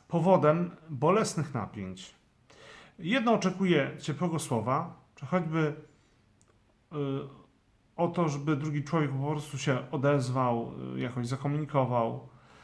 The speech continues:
y, a napotykając na mur, pogrąża się w rozpaczy. Drugi zaś czuje się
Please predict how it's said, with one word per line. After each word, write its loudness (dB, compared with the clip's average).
y, -6
a 0
napotykając -2
na 2
mur, 0
pogrąża 0
się -8
w -12
rozpaczy. -14
Drugi 6
zaś 8
czuje 4
się 2